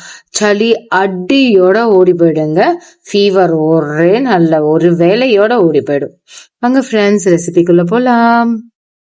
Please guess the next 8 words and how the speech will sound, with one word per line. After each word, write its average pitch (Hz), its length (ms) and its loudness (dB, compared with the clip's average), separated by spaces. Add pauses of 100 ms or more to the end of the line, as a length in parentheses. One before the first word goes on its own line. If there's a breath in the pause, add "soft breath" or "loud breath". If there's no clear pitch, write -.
(720 loud breath)
நான் 247 460 2
இந்த 202 260 2
ரசம் 180 360 0
பண்றதுக்கு 170 720 0
எங்க 254 380 2
வீட்டு 311 400 0
தோட்டத்துல 180 500 2
இருந்த 165 520 -2